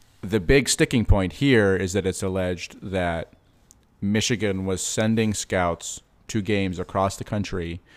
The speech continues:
to steal signs. Um, and the N C double A rule is that you can't send scouts to games you're not playing in.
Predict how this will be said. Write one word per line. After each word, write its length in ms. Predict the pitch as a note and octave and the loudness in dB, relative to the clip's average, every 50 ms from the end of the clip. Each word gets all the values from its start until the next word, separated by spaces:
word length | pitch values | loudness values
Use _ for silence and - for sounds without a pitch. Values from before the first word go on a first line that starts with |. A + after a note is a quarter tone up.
| - _ - | -20 _ -6
to 180 | - - B2 G#2 | -2 0 0 0
steal 300 | - - G#2+ F#2+ D#2+ D#2+ | 0 0 -2 -2 -2 -2
signs. 480 | - - - - - - - - - _ _ _ _ _ _ _ _ _ _ - | -4 -8 -10 -10 -12 -16 -18 -20 -20 _ _ _ _ _ _ _ _ _ _ -6
Um, 360 | G2+ F#2+ F#2 F2+ F2 E2 - - - | -2 -2 0 0 -2 -4 -8 -8 -4
and 220 | B2+ G#2+ F#2+ F#2 | -2 0 0 0
the 140 | F2 G2 F#2 | -2 -4 -4
N 140 | - A#2+ A2 | -2 -4 -4
C 100 | - - | -2 0
double 240 | A#2+ A2+ G2 G#2 G2+ | 0 0 0 2 0
A 80 | G2 F#2+ | 0 0
rule 680 | G2+ B2 F3 G#3+ F#3+ D3+ B2+ A#2+ A2+ A2+ A2+ A#2+ - - - - | 2 4 6 6 8 8 8 8 6 6 4 0 -4 -10 -6 -2
is 200 | B2 A2 G3+ F#3+ | 0 0 2 2
that 340 | G#2+ G2 F2 - - - _ _ _ _ _ _ _ _ - | 2 2 2 0 -4 -8 _ _ _ _ _ _ _ _ -6
you 160 | G#2+ G#2 G#2 | -4 -4 -2
can't 320 | - - B2 A2+ A2+ B2 | -2 -2 -2 -2 -2 -2
send 240 | - - B2 A#2 B2+ | -2 0 0 0 0
scouts 480 | - - G2+ F2 E2 E2 - - - - _ _ _ _ _ _ _ _ _ _ _ _ _ _ _ _ _ | -2 -2 -2 -2 -2 -2 -4 -8 -14 -16 _ _ _ _ _ _ _ _ _ _ _ _ _ _ _ _ _
to 120 | - A#2+ | -6 -4
games 360 | G#2 G#2+ G2 F#2 F#2 F2 E2+ - | -2 -2 0 -2 -2 -4 -4 -6
you're 200 | F#2+ F2 F2 E2+ | -6 -4 -4 -4
not 220 | E2 D#2+ D2 - | -4 -4 -6 -6
playing 260 | - F#2 F2 F#2 F2+ | -8 -8 -8 -8 -10
in. 180 | - - - | -12 -14 -16